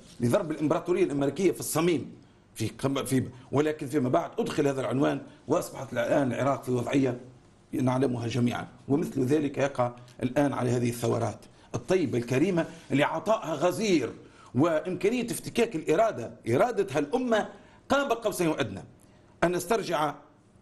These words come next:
أولًا ما حبس عنا وهو الحق، شريعة ربي، شريعة الرحمن، أن نسترجع ثرواتنا. مجرد تفتح ملف على الثروات هاتوا نتحاسبوا فيها،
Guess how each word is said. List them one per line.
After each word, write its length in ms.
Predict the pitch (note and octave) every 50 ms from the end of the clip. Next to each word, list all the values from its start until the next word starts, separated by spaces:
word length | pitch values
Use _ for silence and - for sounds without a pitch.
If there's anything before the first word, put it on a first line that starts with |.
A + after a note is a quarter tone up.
| _ -
أولًا 320 | A3 G#3 G3 G3 F#3+ F#3+
ما 280 | F3 E3 C#3+ D#3 G3 G3+
حبس 400 | - - A#3 G3+ D3+ B2 - D3
عنا 340 | B2+ C3+ C3+ A#2 G2 - - - -
وهو 200 | A#2 A2+ B2 D3
الحق، 360 | D3+ D#3 - F3+ - - - - - - - - - - - - -
شريعة 420 | - - C#3 C#3+ E3+ - A2+ A2 - C#3
ربي، 300 | D3 C3 G#2+ - B2+ - - - -
شريعة 360 | - - A#2+ B2+ A#2+ A2+ A2 -
الرحمن، 420 | A#2 A#2 - - C#3 C3 A2+ G2+ - - - - - - - - -
أن 80 | E3+ F3+
نسترجع 420 | F#3+ F#3 - B3+ A#3 G3 F3+ D#3+
ثرواتنا. 640 | C#3+ - F#3 F3 F3 F#3 G#3+ A3 F#3+ - A#2+ G#2 -
مجرد 440 | B2+ D3+ E3 G3 C#4 B3 A3+ - -
تفتح 360 | - - - - - A#2+ C#3
ملف 300 | D3 E3 G#3+ A3+ - -
على 100 | C#3+ C3
الثروات 500 | - - D3+ D#3 G3 A3 G3+ - - C3+
هاتوا 240 | G3+ G3 G3 E3+ D#3
نتحاسبوا 420 | C#3+ - - G3 E3 - D3+ E3
فيها، 340 | E3+ B3 B3 G#3 F#3 E3+